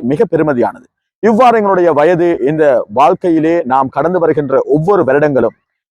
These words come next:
பல்வேறு அனுபவத்தை எங்களுக்கு கற்றுத்தந்து எங்களை இன்னும் புதிய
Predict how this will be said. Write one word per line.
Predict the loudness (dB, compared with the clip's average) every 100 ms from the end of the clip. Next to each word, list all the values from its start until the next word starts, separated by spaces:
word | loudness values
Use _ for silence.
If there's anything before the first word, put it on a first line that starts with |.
| 0
பல்வேறு | 2 4 4 4 2
அனுபவத்தை | 0 2 0 0 -2 0
எங்களுக்கு | 0 -2 -2
கற்றுத்தந்து | -2 -2 -2 -2 0 0
எங்களை | 0 0
இன்னும் | 0 -2 0
புதிய | 0